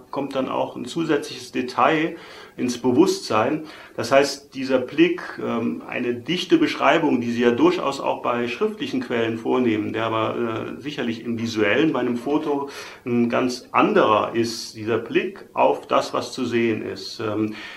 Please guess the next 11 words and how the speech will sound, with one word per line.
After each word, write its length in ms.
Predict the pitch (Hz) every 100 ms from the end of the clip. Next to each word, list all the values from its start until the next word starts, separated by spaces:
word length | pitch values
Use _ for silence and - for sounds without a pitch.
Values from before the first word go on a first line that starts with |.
| - -
der 440 | 113 113 113 117
ergänzt 680 | 117 113 117 117 - - -
sich 320 | 165 165 -
immer 320 | 127 117 117
wieder 300 | 107 120 117
dann 260 | 104 98 98
auch 280 | 107 101 104
noch 260 | 117 123
durch 200 | - 117
weitere 440 | 113 107 117 107 107
Details. 640 | 101 - 98 - - -